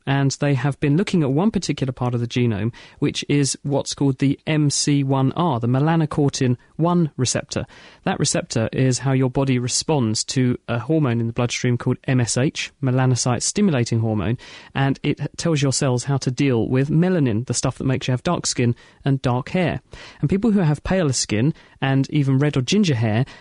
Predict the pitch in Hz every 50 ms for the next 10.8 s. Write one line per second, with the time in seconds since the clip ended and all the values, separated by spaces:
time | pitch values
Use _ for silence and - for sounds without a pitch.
0 | - - - 147 139 147 - 131 - - 180 - - 156 139 - 165 - - 151
1 | - 139 143 165 170 160 - - 120 117 - 135 135 127 135 127 - - - 139
2 | 135 131 131 131 156 160 113 110 - - - - - 139 135 - 139 139 143 123
3 | 135 143 127 147 151 139 - 196 208 202 - - - - 120 113 - 117 - -
4 | - - - 131 - - - - - - - _ - - 151 147 143 143 135 -
5 | - 139 135 156 214 214 - - - 131 123 120 - 127 120 - 139 131 127 131
6 | 127 127 - - 147 139 143 135 127 - 135 135 135 139 135 139 - - - -
7 | - - - - 175 - - - - - - - - 165 139 143 - 139 139 131
8 | 131 127 127 120 - 131 123 - 127 123 117 - - 131 135 139 139 120 104 98
9 | 104 120 127 - - 151 151 - - 151 143 135 139 - - 131 127 - - 147
10 | 139 135 127 - 135 131 127 123 123 135 160 160 127 95 - -